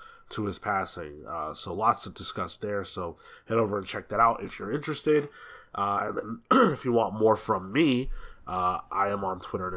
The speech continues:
Instagram at Sean Soapbox. You can hit me up to talk about, uh,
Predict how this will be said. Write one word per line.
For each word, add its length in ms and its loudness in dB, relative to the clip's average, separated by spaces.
Instagram 600 -8
at 160 -10
Sean 240 -10
Soapbox. 600 -8
You 80 -12
can 40 -12
hit 100 -8
me 120 -8
up 140 -6
to 100 -18
talk 260 -10
about, 640 -6
uh, 640 -10